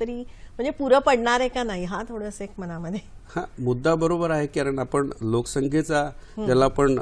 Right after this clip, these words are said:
Speaker 1: हं.
Speaker 2: दबाव म्हणा, रेटा म्हणा, अगदी
Speaker 1: हो.
Speaker 2: शुद्ध मराठीमध्ये सांगायचं
Speaker 1: हो.
Speaker 2: तर,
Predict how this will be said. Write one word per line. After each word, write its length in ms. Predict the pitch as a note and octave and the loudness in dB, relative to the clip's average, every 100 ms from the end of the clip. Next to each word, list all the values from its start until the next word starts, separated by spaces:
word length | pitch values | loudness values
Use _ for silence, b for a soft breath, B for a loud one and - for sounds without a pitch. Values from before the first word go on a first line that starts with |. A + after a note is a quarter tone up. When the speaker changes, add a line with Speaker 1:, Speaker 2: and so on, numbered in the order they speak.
| - | -2
Speaker 1:
हं. 100 | A3 D3 | 0 4
Speaker 2:
दबाव 340 | A#2 C3+ D3 | 6 8 8
म्हणा, 360 | C#3 C3+ C3+ B2+ | 6 4 4 6
रेटा 320 | A#2+ A#2+ C#3+ | 4 2 0
म्हणा, 240 | C3+ C3 | 2 4
अगदी 200 | B2+ B2+ | 4 2
Speaker 1:
हो. 80 | B2+ | 0
Speaker 2:
शुद्ध 200 | - B2 | 0 2
मराठीमध्ये 600 | B2+ B2 A#2+ A#2+ B2+ A#2+ | 2 4 2 2 0 0
सांगायचं 500 | A#2+ A#2 A#2+ B2 A2 | 0 0 2 2 2
Speaker 1:
हो. 0 | |
Speaker 2:
तर, 160 | A#2 A2+ | 0 -4